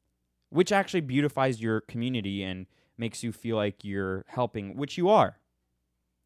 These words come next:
But no one really bothers to do that anymore. Look how dirty cities are. Look how few <laughs> trees there are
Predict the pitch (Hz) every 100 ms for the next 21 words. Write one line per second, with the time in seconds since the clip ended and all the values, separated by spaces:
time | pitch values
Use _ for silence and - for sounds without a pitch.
0 | _ 120 151 185 220 220 185 123 123 131
1 | 123 107 - 110 117 107 98 92 92 90
2 | 95 123 147 127 123 117 107 117 110 95
3 | 92 85 - _ _ _ _ _ _ _
4 | - 117 151 143 139 - 131 - 143 170
5 | 120 110 98 98